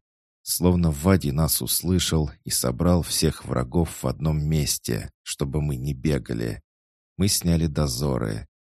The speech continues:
Девять мужчин, точнее, восемь очень молодых мужчин и один дед. Странно, но они нас даже не заметили. Только дед успел метнуть нож,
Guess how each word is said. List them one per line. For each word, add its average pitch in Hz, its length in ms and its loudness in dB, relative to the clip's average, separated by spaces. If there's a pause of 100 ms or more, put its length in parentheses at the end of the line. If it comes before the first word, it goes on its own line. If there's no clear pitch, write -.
(200)
Девять 78 400 4
мужчин, 80 720 0 (220)
точнее, 87 480 2
восемь 85 500 2
очень 85 260 0
молодых 62 500 -4
мужчин 80 600 0 (160)
и 73 40 -2
один 69 480 -2
дед. 55 440 -6 (520)
Странно, 60 760 0
но 69 160 -2
они 98 200 0
нас 90 320 0
даже 82 320 2
не 85 120 2
заметили. 73 840 0 (280)
Только 98 320 2
дед 92 340 2
успел 65 380 -2
метнуть 62 440 -6
нож, 58 440 -6